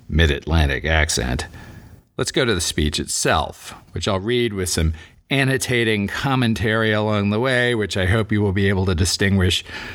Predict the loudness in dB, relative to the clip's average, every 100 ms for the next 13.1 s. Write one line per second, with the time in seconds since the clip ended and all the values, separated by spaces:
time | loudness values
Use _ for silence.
0 | -16 -8 -2 0 2 2 2 2 2 2
1 | 4 2 2 2 0 0 2 0 -2 -10
2 | -14 -20 -20 -20 -20 -20 -20 -20 -20 _
3 | -6 -2 0 0 -2 -2 -4 -6 -4 0
4 | 0 0 0 2 2 2 2 4 4 2
5 | 0 -2 2 2 2 -2 -6 -12 -18 -20
6 | -8 0 2 4 4 2 0 0 0 0
7 | -2 -6 -18 -20 -20 -20 -20 -20 -20 -20
8 | -20 -20 -20 -20 _ -2 0 0 0 0
9 | 0 2 2 2 0 2 2 2 2 2
10 | 2 -2 2 4 4 2 -2 0 2 2
11 | 2 2 0 0 -2 -4 -2 2 2 2
12 | 0 0 2 4 4 2 0 -2 -2 -4